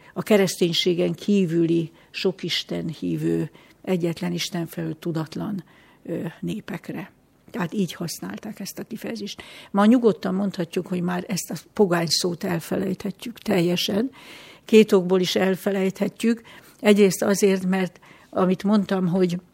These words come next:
hogy most már nem így van az, hogy vannak még itt, akik az Istent nem ismerik Afrikában, meg itt, meg ott, hanem most úgy van, hogy már a, a Európában, meg, meg Amerikában is,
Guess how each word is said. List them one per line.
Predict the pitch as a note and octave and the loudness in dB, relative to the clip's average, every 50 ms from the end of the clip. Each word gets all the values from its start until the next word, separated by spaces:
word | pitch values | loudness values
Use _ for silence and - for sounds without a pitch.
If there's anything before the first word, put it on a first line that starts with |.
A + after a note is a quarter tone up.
| _ _ _ _ _ _ _ _ _ _ _ _ _ _ _ _ - | _ _ _ _ _ _ _ _ _ _ _ _ _ _ _ _ 2
hogy | A#3+ A#3 G#3 | 6 6 8
most | G3 G#3 G3 - - | 8 6 6 4 4
már | F#3+ F#3 F#3+ | 4 6 6
nem | G3+ A3 G#3+ G3 | 6 6 6 6
így | G3 F#3+ F3+ | 6 4 4
van | F3+ F#3+ F#3 | 4 2 4
az, | F#3 F#3+ F#3 - | 4 2 0 2
hogy | - G3 F#3 F3 - - - - - - - | 2 2 2 2 0 -6 -18 -20 -20 -20 -2
vannak | - G3 G3 G3+ F#3+ F#3+ F3+ F3+ - | 4 6 6 6 6 4 2 0 0
még | F#3+ F#3 F#3 F#3 | 0 0 0 0
itt, | G#3 G3+ - - | 0 -2 0 0
akik | G3 F#3 F3+ - F#3+ F3 - F#3+ E3+ - | 0 0 0 0 -2 -2 -2 -4 -4 -2
az | F#3+ F3 - | -4 -4 -2
Istent | G3 F#3+ E3 - - - F#3 F3+ F3 | -4 -4 -4 -4 -2 -2 0 0 0
nem | F#3 F3+ | 0 -2
ismerik | F3 E3+ - - F3+ F3 F3 - | -2 -4 -4 -4 -2 -2 -2 -2
Afrikában, | F#3 F3 - - F3+ E3 - - F3 E3+ E3+ F3 | -2 -2 -2 -4 -6 -6 -4 -4 -4 -2 -2 -2
meg | F3 F3 E3+ E3+ | -4 -4 -4 -6
itt, | F3+ F3 - | -6 -6 -6
meg | F#3 F3+ F3 E3+ | -8 -8 -4 -2
ott, | F#3+ B3+ C4 - - - - - - - _ | -2 -2 -2 -4 -12 -20 -20 -20 -20 -18 _
hanem | - G#3 G3 F#3+ | -6 -4 -2 -2
most | F#3 F#3+ - - | -2 -4 -4 -4
úgy | - A3 G3 E3+ | -4 -4 -4 -4
van, | E3 F3 F#3 G#3+ | -4 -4 -2 -2
hogy | G3 F#3+ G#3 F#3+ | -4 -4 -4 -4
már | F#3 F#3 F3+ F3+ F3+ F#3 | -2 -4 -4 -4 -4 -4
a, | F3+ F3+ - - - - - - _ | -6 -6 -10 -14 -20 -20 -20 -20 _
a | - - F3+ E3+ - - | -6 -4 -4 -4 -2 0
Európában, | G3 G#3 G3 G3 G3 F#3 F3+ - F3+ E3+ E3+ E3+ F3 E3+ | 2 2 4 4 2 2 0 0 -2 -2 -2 -2 -4 -4
meg, | F3 F3 E3+ E3 D#3 - - - _ _ _ _ - | -4 -4 -6 -6 -8 -14 -20 -20 _ _ _ _ -10
meg | F#3+ F3+ F3 F#3 | -8 -8 -6 -4
Amerikában | G3 G3 G3 F#3+ F3+ F3 - - - - G3 F#3 F3 F#3 F3+ F3 | -2 -2 -2 -2 -2 -4 -6 -10 -8 -6 -4 -4 -4 -4 -4 -2
is, | F3+ E3+ D#3+ - - | -4 -4 -6 -8 -10